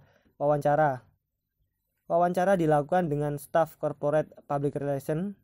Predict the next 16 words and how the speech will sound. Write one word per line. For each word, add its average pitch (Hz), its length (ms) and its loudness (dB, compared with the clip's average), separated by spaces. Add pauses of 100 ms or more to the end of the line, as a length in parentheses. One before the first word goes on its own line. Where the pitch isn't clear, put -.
(120)
McDonald 143 560 -6
Rungkut, 147 400 -6 (320)
Surabaya. 139 640 -4 (720)
Yang 147 260 -8
ketiga, 147 320 -2
observasi. 160 760 -6 (1800)
Yang 151 540 0 (580)
terakhir, 151 380 -2
studi 156 340 -6
kepustakaan. 143 800 -4 (3500)
Dan 151 160 -8
selanjutnya, 165 480 -2
untuk 175 240 -4
teknik 160 320 -6
pengolahan 156 400 -2
data. 160 400 0